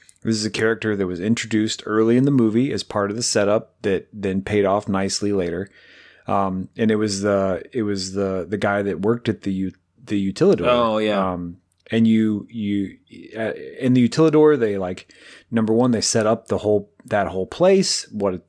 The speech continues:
Speaker 1: does. They set up the chopper.
Speaker 2: The chopper,
Speaker 1: I mean,
Speaker 2: you're
Speaker 1: they s-
Speaker 2: like, once you see the chopper, you're like, "Somebody's
Speaker 1: You
Speaker 2: going in
Speaker 1: know,
Speaker 2: that fucking
Speaker 1: immediately.
Speaker 2: <laughs> chopper." Yeah, you're
Speaker 1: Immediately.
Speaker 2: Vampires
Speaker 1: You could be
Speaker 2: going
Speaker 1: a
Speaker 2: in that
Speaker 1: six-year-old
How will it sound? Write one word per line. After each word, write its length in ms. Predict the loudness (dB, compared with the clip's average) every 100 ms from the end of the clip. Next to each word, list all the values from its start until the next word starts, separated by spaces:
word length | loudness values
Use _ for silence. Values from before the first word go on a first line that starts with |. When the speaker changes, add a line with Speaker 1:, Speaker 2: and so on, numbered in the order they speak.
| 0
Speaker 1:
does. 440 | 4 6 4 -2
They 140 | -4
set 240 | -2 -2 -2
up 100 | -6
the 100 | -8
chopper. 760 | -2 -2 -2 2 2 4 0 -2
Speaker 2:
The 100 | -4
chopper, 420 | 0 2 4 2
Speaker 1:
I 40 |
mean, 80 | 2
Speaker 2:
you're 120 | 4
Speaker 1:
they 60 | 4
s- 60 |
Speaker 2:
like, 320 | 4 2 -4 -2
once 220 | -2 0
you 60 |
see 120 | 2 2
the 100 | 2
chopper, 300 | 0 0 0
you're 120 | -4
like, 200 | -6 -4
"Somebody's 340 | 0 2 4 6
Speaker 1:
You 60 |
Speaker 2:
going 160 | 6 6
in 80 | 4
Speaker 1:
know, 20 | 2
Speaker 2:
that 80 |
fucking 320 | 2 0 0 2
Speaker 1:
immediately. 560 | 4 6 4 2 -2
Speaker 2:
<laughs> 160 | 0 -2
chopper." 500 | 2 2 2 0 0 -2
Yeah, 140 | -4
you're 140 | 0 2
Speaker 1:
Immediately. 640 | 4 4 4 4 0 -6 -8 -14 _ _
Speaker 2:
Vampires 400 | -2 0 4 4
Speaker 1:
You 60 | 4
could 60 | 4
be 40 |
Speaker 2:
going 140 | 2
Speaker 1:
a 40 | 4
Speaker 2:
in 60 | 2
that 80 |
Speaker 1:
six-year-old 260 | 2 4 4